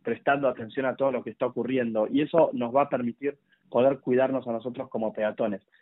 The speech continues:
Como ciclistas, prestar atención cuando vemos, eh, peatones caminando por la vereda, qué pueden estar haciendo y si vemos que alguno puede, por ejemplo, estar enfilando para cruzar la calle por algún lugar, eh, y, y, y entonces no encontrarnos nunca con la sorpresa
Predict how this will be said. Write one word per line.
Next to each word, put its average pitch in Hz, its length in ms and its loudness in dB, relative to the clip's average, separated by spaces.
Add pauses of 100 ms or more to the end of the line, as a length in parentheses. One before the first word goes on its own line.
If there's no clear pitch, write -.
(240)
Como 131 220 2
ciclistas, 151 680 0 (300)
prestar 147 300 4
atención 156 480 2
cuando 123 280 0
vemos, 135 360 -2 (220)
eh, 113 200 -6
peatones 135 460 -4
caminando 127 460 -2
por 110 160 -8
la 110 120 0
vereda, 135 420 -2 (260)
qué 170 100 4
pueden 170 260 4
estar 143 240 -2
haciendo 127 500 -2
y 113 100 -4
si 123 140 -6
vemos 143 260 0
que - 80 -6
alguno 135 400 0
puede, 139 220 2
por 120 120 -2
ejemplo, 151 520 -2 (260)
estar 139 300 -2
enfilando 135 500 -2
para 117 180 -2
cruzar 135 320 -6
la 127 160 0
calle 156 440 2 (440)
por 143 160 4
algún 196 280 4
lugar, 190 340 6 (380)
eh, 123 260 0
y, 277 180 -4
y, 262 300 -2
y - 40 0
entonces 180 320 2 (260)
no 160 240 2
encontrarnos 170 640 0
nunca 165 340 -2
con 120 160 -2
la 110 160 0
sorpresa 107 600 -4